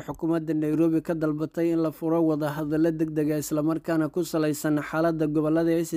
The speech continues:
C A, iyadoo weliba aaggaasi lagu tuhmayo inuu ku sugan yahay Garaad Jaamac Garaad Cali Gala Dagaalka, kaas oo ah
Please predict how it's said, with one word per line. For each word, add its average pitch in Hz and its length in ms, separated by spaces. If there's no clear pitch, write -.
C - 40
A, 113 180
iyadoo 180 380
weliba 175 360
aaggaasi 165 440
lagu 160 220
tuhmayo 160 560
inuu 151 160
ku 175 160
sugan 160 320
yahay 160 320
Garaad 151 380
Jaamac 156 320
Garaad 151 260
Cali 156 240
Gala 151 280
Dagaalka, 156 500
kaas 160 380
oo 156 100
ah 151 240